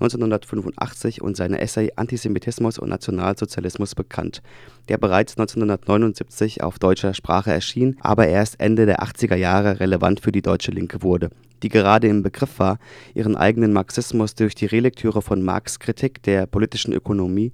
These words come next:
der Auseinandersetzung mit der klassischen kritischen Theorie und einer intensiveren Beschäftigung mit dem Nationalsozialismus zu revitalisieren. Neunzehnhunderteinundneunzig druckte ihn der Publizist Joachim Bruhn von der Freiburger Initiative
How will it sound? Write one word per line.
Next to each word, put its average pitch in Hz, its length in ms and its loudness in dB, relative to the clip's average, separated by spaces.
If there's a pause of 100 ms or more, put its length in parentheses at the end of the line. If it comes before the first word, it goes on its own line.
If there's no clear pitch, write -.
(100)
der 78 120 2
Auseinandersetzung 117 760 0
mit 104 140 0
der 101 80 2
klassischen 110 460 -2
kritischen 135 420 -2
Theorie 107 560 0
und - 160 -4
einer 92 200 0
intensiveren 117 720 0
Beschäftigung 104 640 0
mit 98 160 -2
dem 98 80 -4
Nationalsozialismus 107 960 -4
zu - 160 -6
revitalisieren. 98 840 -4 (180)
Neunzehnhunderteinundneunzig 120 1300 0
druckte - 320 -2
ihn 113 260 0
der 107 140 2
Publizist - 600 -6
Joachim 104 380 -2
Bruhn 120 380 -2
von 104 220 -2
der 98 160 0
Freiburger 107 520 0
Initiative 110 840 0